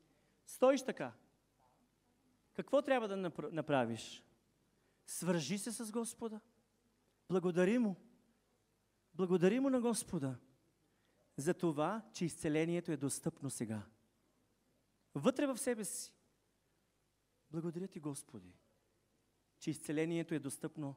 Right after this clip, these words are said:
осигурено сега в момента, чрез раните на Исус. Така, не затваряте очи, само вътре в себе си вече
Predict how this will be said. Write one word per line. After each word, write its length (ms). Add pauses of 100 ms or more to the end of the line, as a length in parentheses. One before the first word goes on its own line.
(100)
осигурено 560
сега 320
в 180
момента, 460 (500)
чрез 240
раните 360
на 100
Исус. 540 (1600)
Така, 280 (200)
не 100
затваряте 480
очи, 440 (1500)
само 300
вътре 260
в 140
себе 300
си 160
вече 360